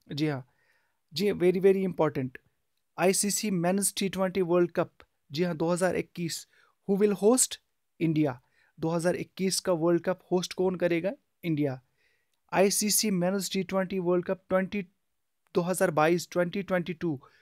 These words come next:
होस्ट कौन करेगा? जी हाँ, आईसीसी दो हज़ार इक्कीस का इंडिया करेगा।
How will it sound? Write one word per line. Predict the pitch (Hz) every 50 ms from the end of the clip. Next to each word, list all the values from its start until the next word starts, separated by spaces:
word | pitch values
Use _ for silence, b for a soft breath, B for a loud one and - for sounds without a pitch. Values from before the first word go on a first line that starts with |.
| b b b b b b _
होस्ट | 185 196 185 - -
कौन | - 208 208 208 190
करेगा? | 202 190 190 190 185 202 233 247 - _ -
जी | 147 139 170 180
हाँ, | 170 160 135 131 - _ _ _ _ _ _ _ _ -
आईसीसी | 170 170 175 - - 180 175 - 196 180
दो | 147 175
हज़ार | 165 165 180 165 160 185 180 180
इक्कीस | - - 170 - - 180 196 196 175 -
का | - 220
इंडिया | - - - 165 165 151 190 202
करेगा। | 196 - 202 196 196 196 185 196 196 214